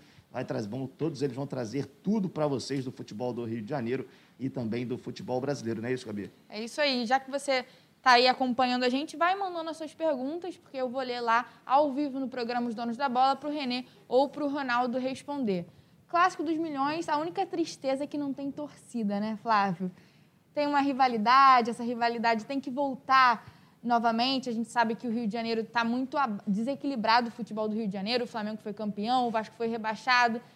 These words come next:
Speaker 2: Então a gente vive uma expectativa de voltar essa rivalidade novamente. Vamos escutar o que, que o Lucas Pedrosa tem pra falar pra gente sobre a informação dessa partida. Boa tarde, Lucas.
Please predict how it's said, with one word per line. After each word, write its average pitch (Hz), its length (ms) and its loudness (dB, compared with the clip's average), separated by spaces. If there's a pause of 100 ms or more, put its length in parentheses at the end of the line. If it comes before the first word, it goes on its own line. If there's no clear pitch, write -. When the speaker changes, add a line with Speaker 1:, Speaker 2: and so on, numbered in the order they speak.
(120)
Speaker 2:
Então 269 100 -4
a 262 80 0
gente 269 240 -2
vive 294 320 0
uma 311 120 -6
expectativa 277 760 -6 (280)
de 240 100 -8
voltar 320 440 2
essa 311 120 -4
rivalidade 262 580 0
novamente. 247 800 -2 (720)
Vamos 330 180 -2
escutar 311 280 2
o 277 60 0
que, 269 80 -10
que 277 80 -6
o 277 60 -4
Lucas 262 360 -2
Pedrosa 233 420 -2
tem 233 160 -8
pra 226 140 -10
falar 220 180 -4
pra 220 140 -6
gente 220 240 -4
sobre 233 220 -6
a 247 40 -2
informação 254 540 -4
dessa 233 220 -8
partida. 196 420 -4
Boa 202 180 -4
tarde, 190 280 -2
Lucas. 185 360 -4